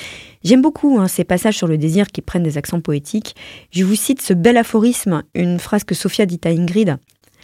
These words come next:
La flèche de ton désir se fichera dans mon cœur. » Et puis, euh, des strophes émergent du texte en prose. Écoutez par exemple la description d'Ingrid casquée à cheval. « Un don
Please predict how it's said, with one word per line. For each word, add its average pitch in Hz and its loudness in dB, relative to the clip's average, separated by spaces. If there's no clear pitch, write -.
La 147 0
flèche - 0
de 170 0
ton 170 -4
désir 156 0
se - -8
fichera - -6
dans 160 0
mon 151 -2
cœur. » 139 -6
Et 196 2
puis, 330 4
euh, 214 4
des 202 2
strophes - -2
émergent 202 2
du 151 -4
texte - -6
en 156 0
prose. 160 -4
Écoutez 262 -2
par 190 0
exemple 190 2
la 156 2
description 180 -2
d'Ingrid 196 4
casquée - 0
à 160 2
cheval. « 147 -6
Un 190 2
don 226 0